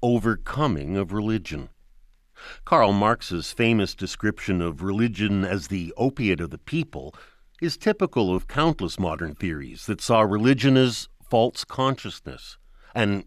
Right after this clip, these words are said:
ideological facade that hid humanity's real situation. Philosopher Charles Taylor calls these theories subtraction stories.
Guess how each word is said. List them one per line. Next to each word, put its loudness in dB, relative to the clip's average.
ideological 2
facade -2
that 4
hid -4
humanity's 2
real -2
situation. -6
Philosopher 0
Charles 2
Taylor -4
calls -6
these -6
theories 0
subtraction -4
stories. -10